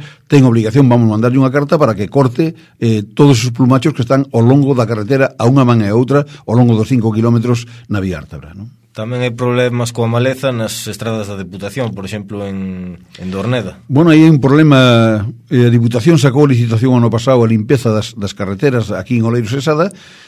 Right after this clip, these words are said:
Speaker 1: e, mm, por diversas causas, eh, burocráticas, eh, mm, xente que recurriu, eh, problemas de baixas temerarias,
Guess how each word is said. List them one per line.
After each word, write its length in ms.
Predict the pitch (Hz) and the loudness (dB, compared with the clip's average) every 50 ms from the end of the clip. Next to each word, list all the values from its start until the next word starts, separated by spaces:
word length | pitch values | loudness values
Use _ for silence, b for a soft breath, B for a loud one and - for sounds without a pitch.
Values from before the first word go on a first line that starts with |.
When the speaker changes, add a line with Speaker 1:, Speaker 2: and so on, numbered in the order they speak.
| B B B _ | B B B _
Speaker 1:
e, 160 | - 151 170 180 | 2 4 4 4
mm, 640 | 151 135 127 123 120 117 113 113 110 107 101 - | 4 2 2 2 2 2 2 2 0 -2 -4 -6
por 160 | - 120 113 101 | -4 -4 -2 0
diversas 400 | 107 117 131 131 - - 123 - | 0 0 0 0 0 -4 -6 -6
causas, 560 | - - 160 156 123 135 156 170 170 - - b b b b b b _ - | -2 2 2 2 2 2 -2 -2 -2 -6 -12 b b b b b b _ 0
eh, 240 | 127 123 120 120 113 | 2 2 4 4 2
burocráticas, 960 | 110 110 110 113 113 107 101 120 143 165 160 - 165 170 208 220 - - - _ _ _ _ _ _ _ _ | 2 0 0 0 0 -2 -2 -2 -2 -2 -2 -2 -4 -4 -4 -6 -6 -12 -16 _ _ _ _ _ _ _ _
eh, 160 | - 127 123 | -2 0 0
mm, 640 | 117 113 117 117 117 117 117 117 117 113 113 113 110 113 | 2 2 2 2 2 2 2 2 2 0 0 -2 -4 -2
xente 240 | - 143 135 120 123 | -2 -2 0 0 0
que 80 | 113 117 | 0 -2
recurriu, 720 | 113 107 98 110 117 160 170 175 175 170 170 165 165 165 165 B B B B | -4 -4 -6 -4 0 2 4 6 6 6 6 4 2 0 -4 B B B B
eh, 160 | - 127 120 | -2 -2 -2
problemas 480 | 117 117 123 127 131 127 127 123 113 120 | -2 0 0 0 2 2 2 0 0 0
de 80 | 120 | 2
baixas 320 | 117 117 117 113 123 113 - | 2 2 0 0 -2 -4 -2
temerarias, 720 | 117 101 107 120 147 160 165 156 156 151 156 156 147 - | -2 -2 2 4 4 4 4 4 4 4 2 2 0 -2